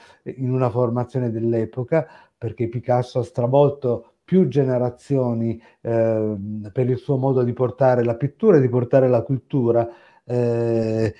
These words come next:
ed era, lo aveva conosciuto, per cui tra l'altro Picasso gli aveva insegnato a fumare le Gauloise,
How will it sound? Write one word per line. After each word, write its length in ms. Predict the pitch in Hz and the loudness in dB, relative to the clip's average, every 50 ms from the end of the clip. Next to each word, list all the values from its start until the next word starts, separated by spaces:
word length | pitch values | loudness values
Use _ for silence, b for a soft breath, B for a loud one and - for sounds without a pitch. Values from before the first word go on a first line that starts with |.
| b b b b b | b b b b b
ed 240 | - 131 131 127 120 | -2 0 0 4 6
era, 400 | 160 165 160 160 156 151 - 139 160 | 6 8 8 8 6 4 2 2 2
lo 160 | 165 170 170 | 6 6 8
aveva 280 | 165 175 180 165 165 | 8 8 8 6 6
conosciuto, 640 | - - 147 135 139 131 - - 160 120 - 113 98 | 6 4 2 2 0 0 -2 -2 -2 -2 -2 -4 -6
per 180 | - 131 - | -6 -6 -6
cui 240 | - - 170 165 - | -2 -2 0 0 0
tra 140 | - 139 147 | -2 -2 0
l'altro 360 | 147 147 160 165 160 - 131 | 2 4 4 4 2 2 -2
Picasso 460 | 107 135 135 - 151 147 143 - - | -6 -8 -4 0 2 2 2 0 -2
gli 80 | 123 117 | -2 0
aveva 240 | 117 117 123 117 120 | 0 0 -2 -2 -4
insegnato 460 | 120 107 95 117 117 123 123 117 - | -6 -8 -10 -8 -6 -6 -6 -4 -6
a 60 | 117 | -10
fumare 420 | 107 _ 120 117 120 123 123 120 110 | -12 _ -8 -4 -2 -2 0 -2 -4
le 80 | 110 | -4
Gauloise, 600 | 107 117 113 113 120 123 120 113 110 107 92 110 | -6 -6 -4 -2 -2 -2 -2 -2 -4 -8 -12 -16